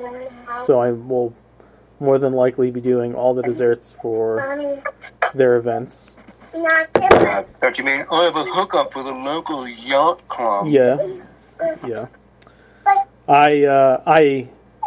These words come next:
Speaker 1: beg Kyle now, anytime that they have any event,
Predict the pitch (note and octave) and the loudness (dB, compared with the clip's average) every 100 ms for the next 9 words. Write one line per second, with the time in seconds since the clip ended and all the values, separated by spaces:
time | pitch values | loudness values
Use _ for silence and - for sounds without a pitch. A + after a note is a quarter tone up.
0 | F#5 D#3 E3+ D3+ - - C#3+ C#3 C3 A2+ | 4 4 4 0 -4 -2 0 2 2 0
1 | A2+ A2 A2 A2 - _ - _ - D3+ | -2 -4 -4 -4 -10 _ -20 _ -4 0
2 | D3 C#3+ D3 C3+ C3 B2 A#2+ C3 B2+ B2 | 0 0 0 0 0 -2 2 0 2 0
3 | A#2+ B2 A#2+ A2 B2 A#2 G#2 - | 0 -4 -2 -2 -2 -2 -6 -18